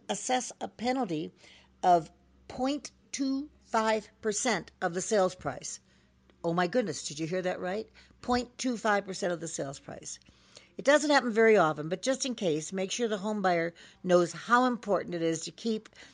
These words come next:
their copy in case it is ever needed later. That's all I'm gonna give you for today. You can get these forms, of course, at your title companies.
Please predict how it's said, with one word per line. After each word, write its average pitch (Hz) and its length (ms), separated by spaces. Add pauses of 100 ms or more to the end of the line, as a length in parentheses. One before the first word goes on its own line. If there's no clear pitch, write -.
(160)
their 202 240
copy 151 600
in 175 140
case 175 340
it 160 80
is 156 220
ever 180 380
needed 156 440 (100)
later. 139 400 (680)
That's 302 220
all 247 160
I'm 214 100
gonna 190 140
give 185 220
you 196 80
for 185 160
today. 170 260
You 214 160
can 220 140
get 277 260
these 226 260
forms, 196 400
of 165 180
course, 214 500 (440)
at 208 280
your 240 80
title 190 300
companies. 147 560